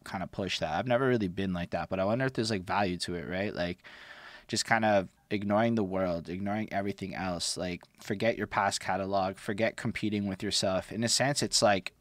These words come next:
how do you not compete with the world and not compare yourself to the standards that are there? And in a sense, just let yourself be free enough to be the person that is creating art. Not necessarily for the sake of art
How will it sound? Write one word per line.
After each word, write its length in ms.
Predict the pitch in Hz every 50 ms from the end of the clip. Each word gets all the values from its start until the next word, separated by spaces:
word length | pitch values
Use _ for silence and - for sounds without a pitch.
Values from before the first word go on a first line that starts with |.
| - - -
how 220 | - - 107 104
do 80 | 120 143
you 100 | 151 127
not 300 | 110 113 110 113 - -
compete 360 | - 104 - - 110 107 -
with 140 | - 101 -
the 80 | 101
world 520 | 90 92 92 98 104 95 90 87 - - - _ _ _ - - - - - - - - _ -
and 140 | - 95 101
not 220 | 101 101 110 -
compare 360 | - 123 107 - 113 101 101 104
yourself 340 | 107 - - 107 98 98 -
to 100 | - 101
the 80 | 95
standards 840 | - - - 107 101 101 101 104 101 95 95 90 90 - - - - -
that 180 | - 101 107 95
are 120 | 95 92
there? 440 | 90 98 101 107 101 95 92 92 - -
And 120 | 104 101
in 140 | 101 98 101
a 60 | 104
sense, 580 | 98 - - 113 120 113 98 95 - - - - - -
just 260 | - 110 101 - -
let 200 | 110 107 95 73
yourself 360 | 98 98 - - 110 95 -
be 120 | - 110
free 340 | 98 - - 110 107 107 107
enough 320 | 107 101 107 110 104 92 -
to 140 | - - 95
be 380 | 87 - 107 110 113 110 101 - - - - - - - - - _ -
the 100 | - 95
person 680 | - - 117 107 104 98 - 110 101 101 98 90 - -
that 140 | 92 101 101
is 120 | 95 -
creating 560 | - - - 117 104 98 98 95 95 92 95 - -
art. 300 | - 104 107 95 87 - _ _ _ _ _ _ _ _ _ -
Not 240 | 117 120 151 175 -
necessarily 460 | 147 143 - 135 - - 131 123 120
for 100 | - - 120
the 60 | 104
sake 280 | - - 120 110 - -
of 60 | - -
art 320 | - 101 107 110 110 -